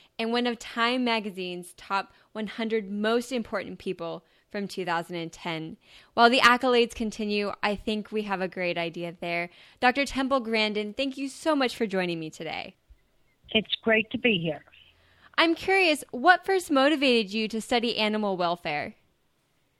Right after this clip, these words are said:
Speaker 2: Well, students get interested in things they get exposed to. And I got exposed to beef cattle when I was fifteen when I visited my aunt's ranch. And when I was getting my master's at Arizona State University in the early seventies, the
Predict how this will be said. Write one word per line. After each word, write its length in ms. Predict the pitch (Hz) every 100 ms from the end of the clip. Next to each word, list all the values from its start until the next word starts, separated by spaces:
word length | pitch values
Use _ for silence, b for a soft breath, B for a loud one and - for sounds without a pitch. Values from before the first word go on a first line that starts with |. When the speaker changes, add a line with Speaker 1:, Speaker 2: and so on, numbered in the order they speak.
| _ _ b b _ -
Speaker 2:
Well, 380 | 233 262 247 - - -
students 400 | 349 427 494 480
get 160 | 330 269
interested 520 | 269 262 233 - 214
in 100 | 226
things 420 | - 262 262 254 -
they 220 | 226 214
get 240 | 190 175 -
exposed 680 | 190 - - 160 151 - -
to. 160 | 160 147
And 100 | 165
I 100 | 202
got 160 | 254 254
exposed 580 | 226 - - 196 196 -
to 60 | -
beef 180 | 190 - -
cattle 280 | 185 185
when 160 | 175 180
I 80 | 170
was 100 | 175 -
fifteen 460 | 214 - 202 185 185
when 120 | 175
I 80 | 170
visited 460 | 202 208 214 170
my 100 | 165
aunt's 300 | 160 196 196 -
ranch. 540 | 185 165 165 - - - _ b b _ 185
And 160 | 185
when 120 | 190
I 60 | 202
was 100 | 190
getting 200 | 226 220
my 140 | 226 202
master's 680 | 196 196 208 - 208 196 196
at 80 | 180
Arizona 400 | 196 208 202 185
State 280 | - 185
University 600 | 202 185 190 208 - 175 175
in 80 |
the 60 | 170
early 280 | 180 175 165 -
seventies, 500 | 220 220 180 160 165 - b b _ _
the 100 | 214